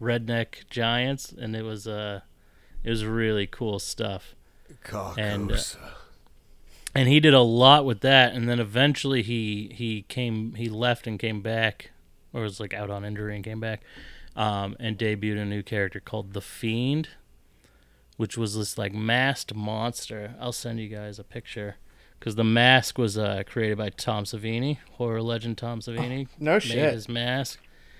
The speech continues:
Speaker 1: and it was fantastic. His character was, like, he was still Bray Wyatt, and Bray Wyatt was, like, this,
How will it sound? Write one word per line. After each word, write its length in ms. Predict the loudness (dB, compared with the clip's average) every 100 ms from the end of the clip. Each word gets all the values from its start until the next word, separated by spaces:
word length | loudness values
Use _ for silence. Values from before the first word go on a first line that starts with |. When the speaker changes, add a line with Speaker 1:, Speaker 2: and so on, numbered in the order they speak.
| -20 -8
Speaker 1:
and 120 | -4 -2
it 40 |
was 320 | -2 -4 -8
fantastic. 720 | 0 2 4 4 2 2 0
His 140 | 0 2
character 400 | 6 8 8 6
was, 140 | 4
like, 200 | 4 2
he 140 | 4 4
was 120 | 4
still 220 | 4 2
Bray 260 | 4 2 2
Wyatt, 500 | 2 4 4 2 0
and 180 | -6 -2
Bray 200 | 0 2
Wyatt 360 | 2 2 0
was, 160 | -4 -4
like, 180 | -6 -4
this, 420 | -6 -6 -8